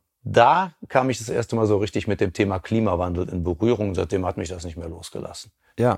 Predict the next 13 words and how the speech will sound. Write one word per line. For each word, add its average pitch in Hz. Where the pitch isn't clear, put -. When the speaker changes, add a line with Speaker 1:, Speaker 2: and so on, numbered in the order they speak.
Speaker 2:
und 95
dann 101
kam 110
ja 101
kurz -
danach 104
auch 92
dieser 98
Blockbuster 101
The 95
Day 98
After 95
Tomorrow 92